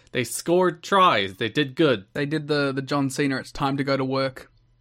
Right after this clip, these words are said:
Speaker 1: I thought you were just gonna say they did the John Cena stand on the desk and announce the death of <laughs> Osama bin Laden.
Speaker 2: <laughs> No, did they?
Speaker 1: Which, I'm pretty sure yesterday was the anniversary of that, so there you go.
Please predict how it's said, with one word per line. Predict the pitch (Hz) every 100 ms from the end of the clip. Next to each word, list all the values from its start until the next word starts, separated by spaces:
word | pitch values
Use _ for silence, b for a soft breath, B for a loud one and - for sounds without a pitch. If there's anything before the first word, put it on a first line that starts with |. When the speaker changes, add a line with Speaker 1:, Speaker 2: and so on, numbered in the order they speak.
| -
Speaker 1:
I |
thought | 110 101 101
you |
were |
just | 104 101
gonna | 101 87
say | 101
they | 92
did | 92 95
the | 104
John | 107 95 92
Cena | 98 95 95
stand | - - 101 98
on |
the | 95
desk | 90 95 -
and | 104
announce | 104 98 101
the | 107
death | 98 95 143
of | 101
<laughs> | - 277
Osama | - - - 160 160 -
bin | 202
Laden. | - - - 226 - 135 -
Speaker 2:
<laughs> | - 147
No, | 147 151 196 131 - _
did | - 143 151 170
they? | 226 294 - _
Speaker 1:
Which, | 151 143 - - -
I'm | - 120 -
pretty | 214 247
sure | 180
yesterday | 110 123 - 214 180 175
was | 160 147
the | 151
anniversary | 151 135 165 190 226 233
of |
that, | 240 254 294 -
so | 113
there | 104 98
you | 90
go. | 90